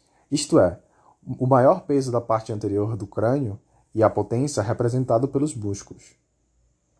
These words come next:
que agem para manter a cabeça em equilíbrio. Exemplo de um gênero dois encontra-se no pé. A resistência está entre o ponto de apoio e a potência.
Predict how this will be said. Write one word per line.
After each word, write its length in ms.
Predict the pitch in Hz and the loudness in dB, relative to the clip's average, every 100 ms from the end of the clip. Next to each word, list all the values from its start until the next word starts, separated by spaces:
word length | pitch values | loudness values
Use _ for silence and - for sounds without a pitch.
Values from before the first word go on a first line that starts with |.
| _ _ _ _ _ - | _ _ _ _ _ -6
que 240 | - 113 | 2 6
agem 540 | 110 127 143 131 110 92 _ _ _ - | 8 6 4 -4 -4 -8 _ _ _ -2
para 200 | 117 120 | 0 2
manter 480 | 123 127 135 160 - - | 0 0 0 0 -4 -8
a 80 | 127 | -6
cabeça 760 | - 110 104 120 - - 247 - _ _ _ _ _ _ - | -2 -2 2 0 -2 -10 -12 -14 _ _ _ _ _ _ -6
em 200 | 131 143 | -2 0
equilíbrio. 480 | 143 165 98 92 - _ _ _ _ _ - | 2 2 2 0 -8 _ _ _ _ _ 0
Exemplo 420 | 139 165 185 190 | 2 2 0 -2
de 180 | 165 165 | 0 0
um 100 | 151 | 2
gênero 340 | 139 139 127 | 2 2 0
dois 360 | 113 131 143 131 | 2 2 2 0
encontra-se 520 | 135 131 127 135 156 | -2 -4 -4 -6 -6
no 80 | 180 | -4
pé. 300 | - 87 - _ _ _ _ _ _ - | -4 -4 -6 _ _ _ _ _ _ 4
A 260 | 113 113 | 6 6
resistência 760 | 135 127 131 160 175 156 127 - | 4 -2 -6 -8 -4 0 0 -2
está 560 | 113 - 127 127 - _ _ _ _ - 117 - | -10 -4 0 0 -2 _ _ _ _ -18 -16 -8
entre 220 | 117 120 | -6 -2
o 60 | 117 | -4
ponto 460 | 117 156 160 151 | -2 -2 0 0
de 140 | 127 120 | 2 2
apoio 580 | 113 123 135 170 175 - | 2 2 2 2 0 -4
e 60 | 170 | -4
a 60 | |
potência. 560 | 175 175 92 92 92 | -4 -6 -6 -8 -14